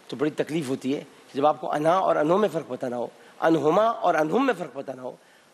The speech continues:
तो फिर आप बैठकर बात कर रहे हो तो दुख होता है, दर्द होता है कि कम से कम अनहुम और अनहुमा में फ़र्क कर लें, या, अ, अलैहुन्ना कब कहा जाता है, किसको कहा जाता है, ये मालूम होना चाहिए आपको। ये छोटी-छोटी चीज़ें, अ, जब नहीं होती तो हमें दर्द होता है। मुफ्ती साहब।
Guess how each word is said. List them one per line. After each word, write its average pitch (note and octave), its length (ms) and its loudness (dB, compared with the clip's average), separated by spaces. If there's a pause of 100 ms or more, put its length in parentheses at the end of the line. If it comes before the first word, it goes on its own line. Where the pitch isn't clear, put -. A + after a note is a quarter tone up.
तो D3+ 300 -10
फिर E3+ 200 -6
आप - 440 0
बैठकर D3 260 -8
बात C3+ 240 -2
कर C#3 120 -8
रहे D3 60 -2
हो D#3+ 120 -6
तो C#3 120 -18
दुख G3 200 -6
होता C3+ 160 -10
है, A#2 120 -12
दर्द E3 160 2
होता B2+ 200 -14
है - 100 -18 (300)
कि C#3 60 -14
कम D#3+ 180 0
से F#3+ 140 -2
कम G#3+ 40 -2
अनहुम E3+ 400 2
और F#3 120 2
अनहुमा D#3+ 340 2
में F#3+ 120 -2
फ़र्क E3+ 160 -6
कर F3+ 140 -2
लें, E3+ 220 -6 (440)
या, D#3+ 380 2 (340)
अ, C#3 380 -12
अलैहुन्ना F3 560 2
कब G3 180 -4
कहा E3 220 0
जाता E3+ 260 2
है, G3 40 -4
किसको G3 340 -8
कहा D#3 180 0
जाता D#3+ 240 2
है, E3+ 60 -4
ये C#3 120 -4
मालूम C3+ 240 -2
होना D3+ 120 0
चाहिए D#3 220 -6
आपको। C#3+ 320 -6 (360)
ये F#3 100 -2
छोटी-छोटी A3+ 440 0
चीज़ें, D#3 360 -2 (300)
अ, - 120 -4
जब C#3 200 -2
नहीं F3+ 120 4
होती F#3 180 0
तो E3+ 80 -6
हमें D3+ 120 -4
दर्द C#3 160 0
होता E3 120 2
है। - 100 0
मुफ्ती D3+ 280 -4
साहब। A2 160 -12